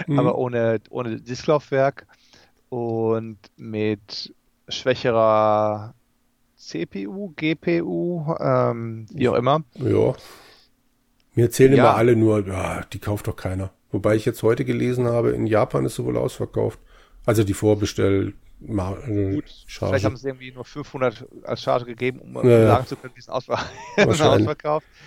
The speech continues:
Speaker 2: Ich musste, ich hab gleich, musste schmunzelnd, gemeldet habe ich an, an, an Freundorfer, der hat sich aber nicht gerührt, vielleicht war das zu böse, den Spruch von mir, keine Ahnung, oder war irgendwie in, in Action.
Speaker 1: Mhm.
Speaker 2: Ich komme mir vor wie damals Philips Videopack, da hast du halt eine Version gehabt mit besserem Chip, da sahen die Grafiken besser aus,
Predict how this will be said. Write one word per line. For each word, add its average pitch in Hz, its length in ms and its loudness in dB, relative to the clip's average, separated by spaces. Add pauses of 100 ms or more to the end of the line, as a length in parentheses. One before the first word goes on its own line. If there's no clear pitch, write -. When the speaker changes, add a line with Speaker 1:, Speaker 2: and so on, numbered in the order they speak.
(720)
Speaker 2:
Ich - 220 -18
musste, 165 500 -2
ich 156 140 -6
hab 156 140 -4
gleich, 151 320 0 (180)
musste 143 500 -8
schmunzelnd, 143 680 -6
gemeldet 131 280 0
habe 135 140 -2
ich 123 140 -8
an, 123 240 -6
an, 113 440 -10
an 113 220 -10
Freundorfer, 131 560 0
der 127 80 0
hat 123 60 -14
sich 120 80 -8
aber 120 80 -6
nicht 120 140 -12
gerührt, 127 280 0
vielleicht 123 260 -8
war 131 60 -4
das 123 140 -4
zu 117 120 -14
böse, 123 340 0
den 123 100 -2
Spruch 135 240 -2
von 127 160 -12
mir, 127 120 0
keine 120 200 -4
Ahnung, 117 260 -2
oder 113 220 -4
war 117 80 -2
irgendwie 113 220 -6
in, 113 300 -12
in 117 200 -8
Action. 127 440 -4 (320)
Speaker 1:
Mhm. 147 220 -6
Speaker 2:
Ich - 80 -14
komme 135 140 -2
mir 127 40 2
vor 135 160 -2
wie 135 60 2
damals 131 320 0
Philips 151 340 -4
Videopack, 135 600 -4
da 117 80 -2
hast 117 160 -4
du 131 40 -4
halt - 120 -6
eine 131 180 -4
Version 131 320 -4
gehabt 123 300 -4
mit 120 140 -14
besserem 143 320 -6
Chip, - 180 -12
da 123 100 -4
sahen 123 160 0
die 123 60 -6
Grafiken 127 400 -4
besser 147 260 -2
aus, 165 240 -4